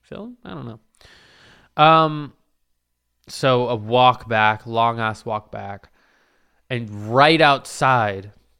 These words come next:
Sarah's fucking apartment, my camera is in the snow. I'm like, "Okay, cool." Walked fucking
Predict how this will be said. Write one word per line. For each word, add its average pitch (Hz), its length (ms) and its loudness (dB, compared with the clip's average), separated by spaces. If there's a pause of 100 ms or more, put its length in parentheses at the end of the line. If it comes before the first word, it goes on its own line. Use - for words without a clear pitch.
(120)
Sarah's 120 500 -4
fucking 113 340 -8
apartment, 104 540 -10 (1040)
my 104 220 -6
camera 104 480 -10
is 104 200 -12
in 98 80 -14
the 98 100 -14
snow. 90 360 -16 (300)
I'm 107 160 -14
like, 101 200 -12
"Okay, 107 360 -8 (120)
cool." 120 340 -6 (1400)
Walked 135 320 0
fucking 139 480 -6